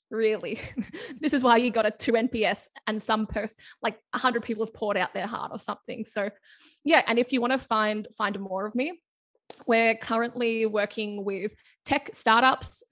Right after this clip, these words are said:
who are wanting to get more leads and paying customers for their clients,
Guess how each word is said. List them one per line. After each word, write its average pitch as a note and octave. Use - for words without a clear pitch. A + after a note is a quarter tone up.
who A3+
are G3+
wanting A3
to A3+
get -
more G3+
leads C4
and A3+
paying G3+
customers G#3
for G#3
their F#3+
clients, A#3